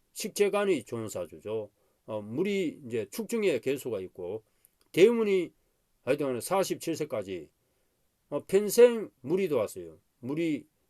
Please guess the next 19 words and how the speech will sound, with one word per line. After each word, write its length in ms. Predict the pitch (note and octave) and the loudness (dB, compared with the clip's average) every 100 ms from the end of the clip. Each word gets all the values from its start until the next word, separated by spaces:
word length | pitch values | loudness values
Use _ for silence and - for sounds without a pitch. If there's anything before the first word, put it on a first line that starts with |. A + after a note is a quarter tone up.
| _ - | _ -14
어, 300 | G#2 F#2+ G2+ _ | -14 -14 -20 _
길한 340 | - C#3 C#3 G2+ _ - - | -2 -2 -2 -8 _ -20 0
좋은 240 | D#3 D3+ | 2 2
사주인데, 640 | A#2 G#2+ G#2 F2 G2+ F#2+ - _ _ _ _ _ _ _ _ _ | -2 -4 -6 -8 -6 -6 -12 _ _ _ _ _ _ _ _ _
어, 440 | C3 B2 B2 B2 B2+ | -8 -4 -4 -4 -6
물, 320 | C#3+ E3+ E3+ | -2 0 2
신강한 460 | - F#3+ G#3 A#3 A3 | 2 2 2 0 0
사주니까 680 | G3+ D#3+ D3 B2 G#2+ G2 | 2 0 -2 -6 -6 -8
물이나 420 | F#2 E3+ A#3 G#3+ C#3+ | -4 -2 0 0 -2
나무가 520 | A2 C3+ F#3+ E3 A2 | -2 -2 -2 -2 -4
길합니다. 440 | G#2 F#2 F2 D#2 | -6 -10 -12 -8
그런데 260 | - F3 - | -4 -4 -4
평생 360 | D3 D#3+ G#3 | -4 -2 -2
칠십팔 460 | - A3+ G#3+ G3 G#3 | -2 -6 -6 -2 -2
세까지 460 | G3+ E3 A2+ F2+ D#2 | 0 -2 -2 -4 -8
물 200 | A#2 D#3+ | -8 -4
대운이 280 | D#3+ D3 G#2 | -2 -4 -6
들어와 200 | E2 D2 | -10 -12
있어. 220 | - | -16